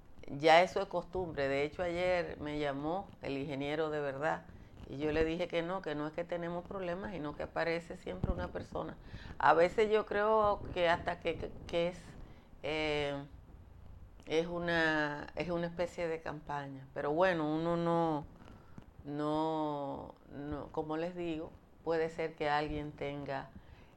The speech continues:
eh, la razón, eh, en este caso. Si la mayoría lo está escuchando, eh, y está entendiendo lo que nosotros decimos, ya eso es un, es,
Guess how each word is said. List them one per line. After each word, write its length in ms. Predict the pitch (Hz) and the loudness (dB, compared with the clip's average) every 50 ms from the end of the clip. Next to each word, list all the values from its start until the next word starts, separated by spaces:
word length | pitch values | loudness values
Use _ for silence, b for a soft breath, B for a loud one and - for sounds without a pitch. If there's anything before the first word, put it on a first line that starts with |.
| - - - | -12 -6 -2
eh, 420 | 131 139 139 131 135 135 131 131 131 135 | 0 0 2 2 2 0 0 0 2 2
la 180 | 135 135 139 | 2 2 2
razón, 480 | - 127 135 - - - - - 120 - - - - - - - | 0 -4 -6 -6 -10 -12 -12 -12 -12 -12 -14 -16 -16 -16 -12 -6
eh, 400 | - - 127 127 120 123 117 - | -2 0 0 2 2 0 0 0
en 200 | - 135 135 139 | 0 2 2 4
este 260 | 139 147 - - 147 | 2 2 0 -2 -4
caso. 340 | - - - - - - - | -2 0 -2 -2 -2 -4 -8
Si 400 | 113 - - 143 139 139 143 139 | -14 -10 -8 -6 -6 -4 -2 2
la 140 | 143 143 139 | 2 2 2
mayoría 480 | 139 143 143 143 147 147 156 165 175 180 | 2 0 -2 -2 -2 0 2 2 4 4
lo 80 | 185 | 2
está 180 | 190 185 - 190 | 0 0 -2 -4
escuchando, 800 | 190 190 - 190 185 - - 175 165 156 147 143 143 147 165 - B B B B B B B B B B B B B - - | -4 -2 -6 -8 -4 0 2 2 2 2 0 -4 -6 -8 -10 -12 B B B B B B B B B B B B B -12 -6
eh, 760 | - 131 143 139 139 135 135 131 127 127 127 123 120 117 - - - - - - - - - - - - - - - - - - - - - - - - - | -4 -2 0 0 0 0 0 0 0 0 0 -2 -4 -6 -8 -14 -20 -20 -20 -20 -20 -20 -20 -18 -16 -16 -14 -16 -16 -18 -20 -20 -18 -18 -18 -18 -18 -16 -8
y 220 | - 143 151 151 147 | -2 0 2 4 4
está 300 | 151 - - - 160 170 | 2 2 4 4 4 4
entendiendo 680 | 180 175 - 175 165 160 160 160 160 165 165 156 151 | 4 2 0 -2 0 0 0 0 -2 0 0 0 -2
lo 120 | 147 139 | -2 -2
que 120 | 143 139 135 | -2 -4 -4
nosotros 500 | 135 131 135 - 143 139 - 160 156 147 | -4 -6 -4 -6 -6 -4 -2 -2 -2 -2
decimos, 540 | 151 151 151 - 139 139 131 131 127 127 B B B B B B B B - - 127 127 | -2 -4 -4 -6 -6 -6 -6 -6 -8 -10 B B B B B B B B -12 -10 -8 0
ya 300 | 123 147 160 160 160 156 | 6 10 12 12 12 12
eso 480 | 156 156 160 151 - - - 147 143 143 | 12 8 6 2 0 -2 -2 2 4 4
es 240 | 143 143 139 - - - | 4 2 2 -2 -8 -8
un, 400 | 147 139 143 139 131 127 120 117 117 - - - B B B B B B - - - | -6 -4 -4 -4 -4 -6 -8 -10 -12 -14 -12 -12 B B B B B B -6 -6 -2
es, 260 | - 127 131 135 - | -2 0 0 0 0